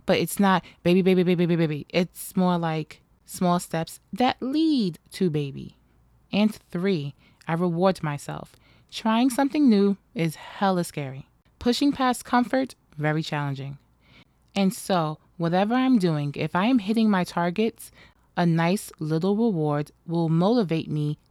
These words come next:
to keep up the good work. I am big on my financial goals, but I am not making teacher money anymore. And so I'm not going to go to Sephora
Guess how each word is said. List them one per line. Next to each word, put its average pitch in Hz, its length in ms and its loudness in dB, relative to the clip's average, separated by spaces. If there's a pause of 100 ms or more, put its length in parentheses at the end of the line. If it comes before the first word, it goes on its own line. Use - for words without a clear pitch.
to 180 100 -4
keep 180 240 -4
up 165 120 -8
the 156 100 -4
good 147 200 -4
work. 139 320 -8 (320)
I 170 80 0
am 240 140 6
big 262 240 2
on 185 100 2
my 170 120 0
financial 185 440 -4
goals, 147 360 -6 (180)
but 190 380 -2 (200)
I 233 140 -4
am 160 220 0
not 165 200 -4
making 165 440 -4
teacher 160 400 -8
money 143 260 -6
anymore. 139 520 -6 (340)
And 180 120 0
so 170 260 -2
I'm 175 220 0
not 202 300 -4
going 156 280 -4
to - 120 -8
go 151 200 -2
to - 140 -8
Sephora 151 600 -2